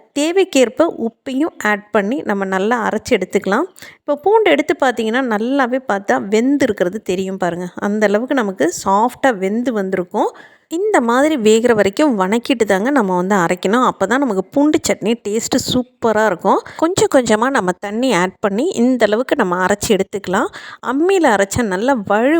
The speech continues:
வழுன்னு கிடைக்குங்க. மிக்சியில நம்ம குவான்டிட்டி கம்மிங்கிறதுனால நமக்கு இந்த அளவுக்கு தான் அரைஞ்சு வந்திருக்கு.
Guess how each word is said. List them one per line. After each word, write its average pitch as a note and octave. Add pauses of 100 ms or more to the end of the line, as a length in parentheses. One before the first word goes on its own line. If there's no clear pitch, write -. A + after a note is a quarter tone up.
(100)
வழுன்னு A3 (100)
கிடைக்குங்க. F#3+ (180)
மிக்சியில A#3+
நம்ம A3 (120)
குவான்டிட்டி A3 (140)
கம்மிங்கிறதுனால G#3+
நமக்கு G#3
இந்த C4
அளவுக்கு G3+
தான் A#3+
அரைஞ்சு G#3+
வந்திருக்கு. F3+